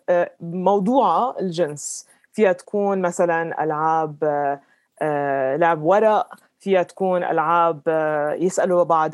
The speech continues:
أسئلة، آه، فيها تكون ألعاب إنه يلبسوا شي معين،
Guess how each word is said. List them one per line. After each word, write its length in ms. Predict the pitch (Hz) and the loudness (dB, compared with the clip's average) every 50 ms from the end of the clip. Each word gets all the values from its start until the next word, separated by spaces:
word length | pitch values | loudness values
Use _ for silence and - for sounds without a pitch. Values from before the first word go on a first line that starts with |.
| - - | -2 -4
أسئلة، 720 | 269 - - - - 262 247 233 226 226 220 214 214 220 - _ _ _ _ _ _ - | -4 -4 -6 -6 -4 -2 0 2 2 2 2 0 -2 -6 -8 _ _ _ _ _ _ -2
آه، 140 | 180 175 170 | 0 0 0
فيها 220 | 170 - 190 170 | 0 0 0 0
تكون 300 | 165 - - 185 180 175 | 0 -2 -4 -4 -2 -2
ألعاب 520 | - 160 160 147 151 160 165 165 156 151 | -2 -2 -2 0 2 2 2 2 0 -2
إنه 240 | - 156 156 156 151 | -6 -6 -4 -4 -4
يلبسوا 440 | 156 170 202 220 202 - - - 202 | -2 0 0 -2 -2 -4 -4 -2 -2
شي 220 | 196 - 220 208 | -2 0 0 -2
معين، 800 | 185 165 135 175 247 254 240 247 240 233 226 220 220 220 214 | 0 0 0 0 0 0 0 0 0 0 0 -2 -2 -4 -4